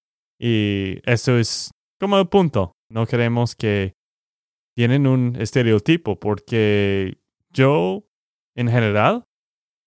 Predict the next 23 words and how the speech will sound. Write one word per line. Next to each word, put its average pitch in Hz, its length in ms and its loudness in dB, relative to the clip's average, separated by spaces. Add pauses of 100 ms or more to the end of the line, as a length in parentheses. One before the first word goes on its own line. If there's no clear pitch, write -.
(320)
quizás 131 520 -2
alguien 135 380 2
escuchando 120 580 -2
va 117 160 2
a 110 40 0
pensar, 107 440 -2
"Ah, 123 200 -2 (180)
sí, 139 220 2
tú 135 260 0
eres 120 260 2
de 113 120 2
la 98 160 0
derecha", 95 440 -4
o 113 140 -4
"Sí, - 420 -2
tú 139 160 -2
eres 120 340 0
de 110 240 0
la 104 180 0
izquierda". 98 640 -4 (520)
Eso 113 240 -2
no 143 300 2
es - 320 -2